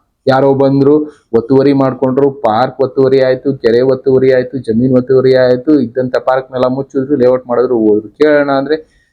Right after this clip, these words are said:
ಭಯ. ಯಾರೋ ಬಂದ್ರು, ಇನ್ನೊಂದ್ ಟ್ಯಾಕ್ಸ್ ಹಾಕಿದ್ರು, "ಹಾಕೊಳ್ಳಿ, ಕಟ್ಕೊಂಡು ಹೋಗ್ತೀವಿ." ಕೇಳೋಣ ಅಂದ್ರೆ ಭಯ. ಅದೇ ಹೇಳಿದ್ದು, ಅಸಹಾಯಕ ಜೀವನ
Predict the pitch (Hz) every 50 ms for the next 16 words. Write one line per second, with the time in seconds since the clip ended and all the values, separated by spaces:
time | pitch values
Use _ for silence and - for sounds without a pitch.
0 | _ _ _ _ - 110 110 110 104 104 101 101 95 101 98 - - - - _
1 | _ _ _ _ _ _ _ _ _ _ _ _ _ _ _ _ _ _ - 113
2 | 117 127 135 135 135 135 135 135 139 143 156 165 165 165 - 117 127 127 127 127
3 | 127 139 147 151 151 - 160 147 143 - - 143 139 143 151 180 180 - - _
4 | _ _ _ _ _ _ _ _ _ _ _ - 170 196 - - - 165 160 147
5 | 143 147 147 147 147 147 - 139 139 - - 160 151 147 156 151 151 - - 131
6 | 127 117 117 123 127 123 123 - 131 131 139 143 143 135 135 131 127 127 127 131
7 | 127 120 110 110 104 104 104 101 101 101 95 87 - - - _ _ _ _ _
8 | _ _ _ - 123 139 143 139 135 120 120 117 113 120 107 120 123 127 - -
9 | 143 120 - 156 156 151 147 151 143 147 - 131 123 117 117 120 127 131 120 117